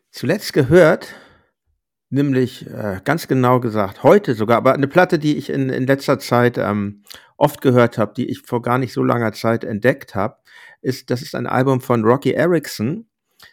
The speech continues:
das heißt All That May Do My Rhyme, ist, ähm,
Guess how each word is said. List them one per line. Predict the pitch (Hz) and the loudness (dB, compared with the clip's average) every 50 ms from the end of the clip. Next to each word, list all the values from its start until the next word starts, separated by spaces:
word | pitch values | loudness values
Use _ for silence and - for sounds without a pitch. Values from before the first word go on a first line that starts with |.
| _ _ _ _ _ | _ _ _ _ _
das | - 117 113 - - - - 117 | -4 -4 -4 -4 -8 -16 -14 -6
heißt | 107 117 120 120 120 - - - - _ _ _ - _ | -2 -2 0 -2 -2 -4 -10 -20 -20 _ _ _ -14 _
All | - 117 135 139 135 | -2 0 0 0 0
That | 139 127 123 - - - _ _ _ _ _ _ _ _ - | 0 -4 -6 -6 -10 -20 _ _ _ _ _ _ _ _ -4
May | 123 127 127 135 139 139 143 - - | 0 2 2 2 2 2 0 -4 -8
Do | 131 104 135 139 139 | -6 -2 0 0 2
My | 131 120 117 | 2 2 2
Rhyme, | 110 104 104 120 135 151 143 123 139 170 208 233 226 - _ _ _ _ _ - - _ _ - | 2 2 2 4 4 4 4 4 2 2 -2 -6 -8 -14 _ _ _ _ _ -20 -20 _ _ -4
ist, | - 123 131 127 127 - - | 0 0 0 0 0 -6 -12
ähm, | - 123 120 117 117 117 117 113 110 113 107 | -8 -6 -4 -2 -2 -2 -4 -4 -6 -8 -10